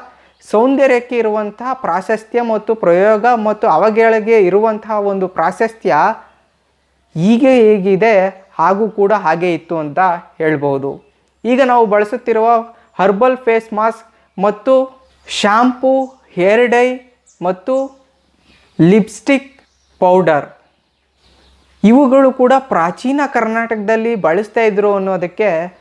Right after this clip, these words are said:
ಒಂದು ದಾಖಲೆಗಳನ್ನ ಈ ವಿಡಿಯೋ ಕೊನೆಯಲ್ಲಿ ನಾನು ಹಾಕಿರ್ತೀನಿ. ವೀಕ್ಷಕರೇ, ಈ ಇಷ್ಟು, ಇದಕ್ಕಿಂತ ಹೆಚ್ಚು ಕೂಡ ಬಳಸ್ತಾ ಇದ್ರು, ಆದರೆ ಅವುಗಳಿಗೆ ಆಧಾರ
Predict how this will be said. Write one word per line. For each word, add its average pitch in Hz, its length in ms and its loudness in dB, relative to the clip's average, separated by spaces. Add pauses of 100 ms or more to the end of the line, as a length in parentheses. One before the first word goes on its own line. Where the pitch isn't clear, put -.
(120)
ಒಂದು 156 320 -2
ದಾಖಲೆಗಳನ್ನ 175 840 0 (260)
ಈ 247 200 -2
ವಿಡಿಯೋ 226 380 0
ಕೊನೆಯಲ್ಲಿ 185 460 -2
ನಾನು 202 240 -4
ಹಾಕಿರ್ತೀನಿ. 151 760 -8 (760)
ವೀಕ್ಷಕರೇ, 247 800 0 (240)
ಈ 208 240 -2
ಇಷ್ಟು, 262 560 -2
ಇದಕ್ಕಿಂತ 262 520 0 (120)
ಹೆಚ್ಚು 240 360 -4
ಕೂಡ 254 240 0 (460)
ಬಳಸ್ತಾ 226 380 0
ಇದ್ರು, 220 360 -4 (220)
ಆದರೆ 208 340 0
ಅವುಗಳಿಗೆ 190 580 -2
ಆಧಾರ 170 440 -4